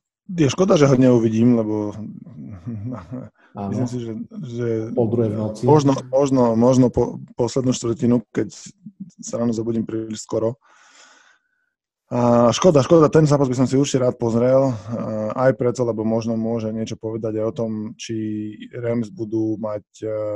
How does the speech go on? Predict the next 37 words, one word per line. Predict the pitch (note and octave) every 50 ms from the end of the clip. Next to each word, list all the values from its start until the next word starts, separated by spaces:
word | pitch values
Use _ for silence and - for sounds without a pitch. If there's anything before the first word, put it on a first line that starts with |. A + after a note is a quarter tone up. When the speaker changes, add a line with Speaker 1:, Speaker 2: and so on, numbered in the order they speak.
| G2+ G2 G2+ G#2 - _ _ _ _ _ _ _ _ _ _ _ _ _ _ _ _ _ _ _ _ _ _ _ _ _ _ - - _ F#3 E3
Speaker 1:
sezónu | - C3 A2+ B2 B2+ B2+ A#2+ A#2
ako | A2 B2 -
tú, | - B2 -
keď | - A#2+ A2+
mali | A#2 A2+ A2+
Super | - - A#2 - B2 A2+ A2
Bowl, | G#2+ A#2 A#2 A#2+ A#2+ A#2
alebo | A2+ A2 A2 G#2+ G#2+ A2 A2 G#2+ G#2+ G#2+ G#2+ G#2+ G#2+
ako | G#2 - A2+
tú, | - - G#2+
keď | - A2+ G#2 G#2+
nemali | G#2+ G#2 G#2 G#2
Super | G2+ A2+ G2 E2+ A2
Bowl, | G#2+ G2 G#2+ G#2+ G2
čo | G#2 G2
sú | G2+
vlastne | G#2 - - - -
posledné | A2 - - G#2+ G#2+ G#2+
dve | G2+ G#2 G2 -
sezóny, | G#2 G2+ G#2+ G#2+ G#2+ G2+ _ _ F#2 - _ _ A2 -
a | - A2
striedali | - - A#2+ A2+ A2+ A2+ A2 -
takú, | - - -
že | G#2+ A2 A2
vynikajúcu | G#2+ A2 G#2+ - A2+ A2 A2 A2 - A#2+ A#2+
so | A2 G2+ G#2+
slabšou. | G2+ - A2+ G#2+ - - - A#2+ A#2 A#2+ C3 C3+ - _ _ _ _ _ _ _ _ _ _ _ _ _ _ -
A, | A2 A2 A2 A2
a | A#2 A#2 A#2+ A2
Dallas | B2+ C3+ D3+ D3+ C3+ C3+
je | B2+ G#2
taký | B2+ A2+ A2+ - B2 A#2 A#2 A2+ A2+ - -
pre | - A#2+ A2+
mnohých | A2+ A2+ C3 C3+ C3 B2+ A2 -
favoritom | - B2 B2 B2 B2 B2 A#2+ A2+ - - A#2 A2+ A2+
celej | B2 B2 B2 A#2 A2+ A2+ A2 A2 A2 A2 A2 G#2 -
konferencie, | - A#2+ A#2+ A2+ C3 A#2+ A2+ G2+ G2+ - - G#2 G#2 G2 - F#2+ E3+